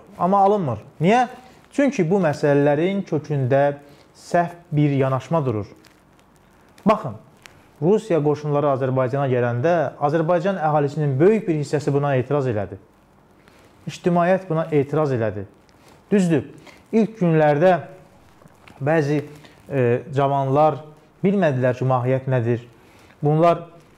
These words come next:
ordumuzun qələbəsi ilə bir yerdə şənləndilər. Bunu da alqışladıq. Amma siyasətdən bir qədər xəbəri olan ictimaiyyət,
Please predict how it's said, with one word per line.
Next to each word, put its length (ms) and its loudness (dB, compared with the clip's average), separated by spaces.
ordumuzun 640 2
qələbəsi 480 4
ilə 160 0
bir 220 2
yerdə 180 2
şənləndilər. 880 0
Bunu 180 2
da 140 4
alqışladıq. 560 -2
Amma 380 -2
siyasətdən 640 0
bir 140 2
qədər 260 0
xəbəri 320 0
olan 240 0
ictimaiyyət, 640 0